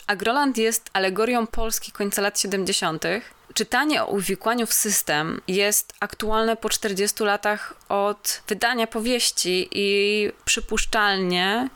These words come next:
może się nie zdewaluować przez kolejne dekady. Skoro już zaczęłam o nawiązaniach, to proponuję kontynuować ten wątek. Główny bohater książki Janusza Zajdla, Adi Czeryson, pseudonim Sner,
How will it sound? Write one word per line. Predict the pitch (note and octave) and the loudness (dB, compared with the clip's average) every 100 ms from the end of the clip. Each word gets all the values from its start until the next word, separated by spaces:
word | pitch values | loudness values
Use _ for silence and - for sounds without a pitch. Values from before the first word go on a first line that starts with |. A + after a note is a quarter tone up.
| - | -2
może | G3 G#3+ B3 A#3 A#3 | 2 2 2 2 2
się | A#3 - A3 A3 A3 | 2 2 2 4 2
nie | G#3+ G#3+ G#3 G#3 G#3+ G#3+ | 2 2 2 4 2 0
zdewaluować | G3+ G#3 G3+ G#3 G3+ G3+ G3 G#3 - | 0 0 0 2 2 0 0 -2 -4
przez | - - F#3+ G3 | -4 0 0 0
kolejne | - - F3+ F#3 F3+ | -2 -2 0 0 0
dekady. | E3+ E3+ - C#3+ - - - - - - - - - - - - | -2 -4 -4 -4 -4 -8 -14 -20 -20 -20 -20 -20 -20 -20 -16 -6
Skoro | - B3+ C4 | -2 0 2
już | G#3 G#3+ | 2 2
zaczęłam | F3+ G3+ F3+ | 0 0 0
o | - | 0
nawiązaniach, | F3 F3+ E3 G3 G#3 F#3+ F#3+ - - | -2 0 0 2 2 0 -2 -6 -4
to | A#3+ | -2
proponuję | G#3+ F#3+ F3+ F3+ F#3 | -2 0 0 2 0
kontynuować | - F#3 F#3+ F3 D3 D3+ | 0 -2 0 0 0 -2
ten | - D3+ | -2 -2
wątek. | C#3+ C3+ F#3 - - - - - F#3+ | -2 -2 -4 -6 -18 -20 -20 -10 -4
Główny | F3+ C4 C#4 | 0 2 2
bohater | A3 G3 F#3 F#3+ | 2 2 2 0
książki | F3+ - F3+ - - | 0 0 0 -2 -2
Janusza | F3 E3+ E3+ | 0 0 0
Zajdla, | E3 D3+ D#3 D#3 G3 - | 0 0 0 0 0 -2
Adi | F3+ E3 D#3+ | -4 -2 -2
Czeryson, | - E3 D#3 D#3 | -2 0 0 0
pseudonim | D#3 - E3+ E3+ D#3+ E3 | -2 0 0 2 2 2
Sner, | - D#3 D3+ G3+ | 0 0 0 0